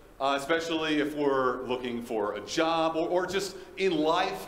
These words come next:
generally. We like to, like, list up the good things about us. Very interestingly, like, I was,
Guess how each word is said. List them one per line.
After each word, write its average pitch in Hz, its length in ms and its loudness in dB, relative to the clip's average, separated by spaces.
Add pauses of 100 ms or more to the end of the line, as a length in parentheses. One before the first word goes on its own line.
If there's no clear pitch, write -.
(140)
generally. 139 800 0
We 131 140 -4
like 139 300 0
to, 139 60 -6
like, 139 160 0
list 151 400 -2
up 131 160 0
the 143 60 -8
good 131 400 -4
things 123 320 -8
about 123 420 -2
us. 71 300 -8 (300)
Very 208 360 2
interestingly, 147 640 -2
like, 120 220 -2
I 120 80 0
was, 117 220 -6